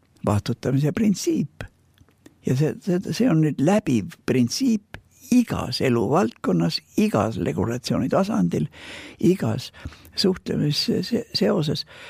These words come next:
Aga nüüd teiseks ta on ka kriteerium. Kui me midagi tahame hinnata, mingit organisatsiooni või mingit institutsiooni,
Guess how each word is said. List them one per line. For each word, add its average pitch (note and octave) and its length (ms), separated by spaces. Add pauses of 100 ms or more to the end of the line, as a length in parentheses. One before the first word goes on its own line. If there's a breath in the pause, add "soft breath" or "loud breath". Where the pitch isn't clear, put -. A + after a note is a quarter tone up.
(240 loud breath)
Aga A#2 260
nüüd A#2+ 200
teiseks F3+ 440
ta D#3 140
on D#3 120
ka E3+ 100
kriteerium. E3+ 800 (840)
Kui F#3+ 80
me E3+ 160
midagi D#3 400
tahame C3 240
hinnata, A3+ 440
mingit E3 520 (260)
organisatsiooni E3 920
või D#3 200
mingit G3+ 400
institutsiooni, - 840